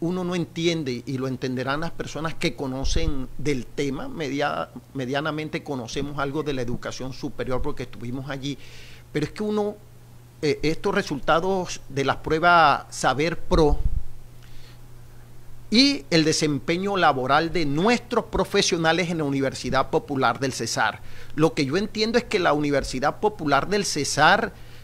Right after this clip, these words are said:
eh, arroja excelentes profesionales y los vemos en todas las áreas. Mire,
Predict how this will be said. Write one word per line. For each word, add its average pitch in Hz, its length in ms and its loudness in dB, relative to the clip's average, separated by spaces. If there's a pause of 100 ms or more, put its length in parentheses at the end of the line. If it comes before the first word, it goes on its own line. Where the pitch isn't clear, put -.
(140)
eh, 135 480 4
arroja 180 760 8
excelentes 147 720 2
profesionales 151 960 4
y 156 60 0
los 143 120 0
vemos 190 260 2
en 196 100 2
todas 180 300 4
las 175 180 6
áreas. 147 300 8
Mire, 147 260 0